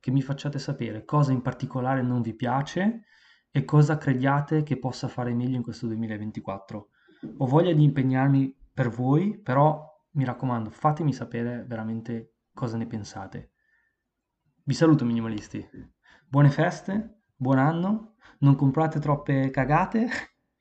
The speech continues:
mi raccomando, non abbandonate il minimalismo, mettetelo come veramente wish list, eh, una delle cose su cui perdurare e resistere quest'anno.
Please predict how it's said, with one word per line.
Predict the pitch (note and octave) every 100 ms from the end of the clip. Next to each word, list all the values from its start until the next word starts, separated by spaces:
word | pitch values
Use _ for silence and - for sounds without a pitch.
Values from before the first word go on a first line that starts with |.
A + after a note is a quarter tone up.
| _ - -
mi | C#3+
raccomando, | D3+ - C#3+ D3 E3 F3 F3 F#3+ F#3+ _ _ _ _ _ -
non | C#3
abbandonate | D3 C3+ C3 C3 C3+
il | C3+
minimalismo, | B2 A#2+ A2+ G#2 A2 G#2+
mettetelo | A2+ A#2 C#3+ D3+ C#3+ C#3
come | B2+ B2+ B2
veramente | A#2 A#2+ A#2+ A#2 A2+
wish | A#2 B2 -
list, | C3+ D3 - D#3 - - _ - - -
eh, |
una | A#2 A2 A2 A2 A2 A2 B2+ B2+
delle | A#2+ B2
cose | C3 A#2+ C3 B2 A#2+ A#2
su | - A#2+
cui | - B2+ B2+ B2+ B2
perdurare | B2+ A#2+ A#2 A#2+ A#2 C3 C#3+ D#3 - - _
e | A2+ A2+
resistere | A2 B2 - A#2
quest'anno. | A#2 - A#2+ A2+ B2+ G3+ -